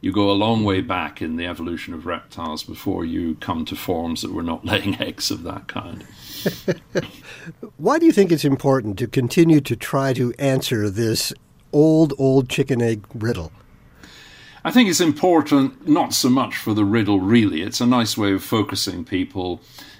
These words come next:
Speaker 1: I think what really interests people are new things. And in the evolution of our own group, the vertebrates, we think of the fin to limb transition when tetrapods moved onto land.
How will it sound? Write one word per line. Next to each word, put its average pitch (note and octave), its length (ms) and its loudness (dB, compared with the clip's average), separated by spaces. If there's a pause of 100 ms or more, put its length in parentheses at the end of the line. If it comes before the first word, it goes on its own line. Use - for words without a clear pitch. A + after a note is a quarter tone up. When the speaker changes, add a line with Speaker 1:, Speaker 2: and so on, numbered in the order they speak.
(100)
Speaker 1:
I C3 80 -6
think B3+ 240 0
what E3 160 0
really D#3+ 320 6
interests B2+ 440 0
people A2+ 760 -2
are A2+ 280 -4
new C3+ 360 4
things. D#2+ 640 -6 (580)
And A#2 340 2
in C3+ 180 2
the B2+ 120 6
evolution C3 440 2
of G#2+ 100 -2
our A2+ 140 -2
own B2 220 4
group, F#2+ 240 0
the G2+ 80 -8
vertebrates, G2+ 720 -6
we G2 120 -2
think A2+ 360 -2
of F#2 180 -6
the G2 60 -12
fin G#2+ 480 -2
to - 80 -6
limb B2+ 400 2
transition G#2+ 720 -6
when F#2 200 -8
tetrapods F#2+ 600 -10
moved F#2+ 280 -2
onto F2+ 260 -10
land. B2 520 0